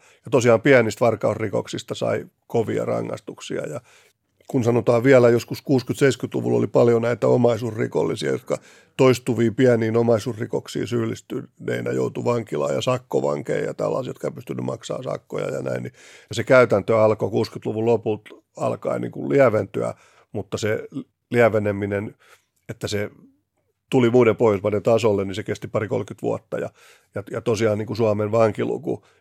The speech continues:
joka oli nelinkertainen muihin Pohjoismaihin verrattuna, niin laski kolmekymmentä vuodessa sitten tota samalle tasolle suunnilleen, jopa vähän alemmaksi kuin Tanskassa ja Ruotsissa. Suomessa ja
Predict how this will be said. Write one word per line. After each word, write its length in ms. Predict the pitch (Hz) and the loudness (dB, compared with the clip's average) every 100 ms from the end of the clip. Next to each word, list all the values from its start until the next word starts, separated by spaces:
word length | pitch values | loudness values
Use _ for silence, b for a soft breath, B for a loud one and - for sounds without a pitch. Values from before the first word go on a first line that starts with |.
| - | -10
joka 160 | 120 | -4
oli 120 | 113 113 | 0 6
nelinkertainen 760 | 123 120 95 113 104 110 110 | 6 6 2 -2 -2 -4 -2
muihin 220 | 110 104 | -2 -4
Pohjoismaihin 540 | 104 107 98 104 95 98 | 0 -2 -2 -4 -4 -4
verrattuna, 460 | 104 101 - 110 | -4 -6 -8 -8
niin 180 | 104 104 b b b _ | -8 -10 b b b _
laski 340 | 120 110 120 | 0 0 -4
kolmekymmentä 600 | 110 110 101 - 113 117 117 | 0 0 0 -6 -10 -8 -8
vuodessa 380 | - 117 123 - | -6 -6 -4 -6
sitten 300 | 104 107 - | -6 -12 -12
tota 300 | - - - - | -12 -10 -12 -12
samalle 340 | - 104 101 101 | -8 -4 -4 -4
tasolle 340 | 113 110 110 - | -6 -4 -6 -8
suunnilleen, 440 | - - - 123 | -12 -10 -8 -6
jopa 240 | 127 - 117 | -6 -6 -4
vähän 200 | 110 120 | -2 2
alemmaksi 500 | 120 110 - - - | 4 2 0 -14 -18
kuin 160 | - b b b b - - 123 | -20 b b b b -20 -18 -6
Tanskassa 420 | 117 - - 123 | -6 -6 -8 -8
ja 40 | |
Ruotsissa. 600 | 117 127 - - - - _ _ _ _ _ _ _ _ | -6 -8 -10 -12 -10 -10 _ _ _ _ _ _ _ _
Suomessa 560 | - 135 120 113 - 117 | 0 4 4 4 2 2
ja 180 | 107 | 4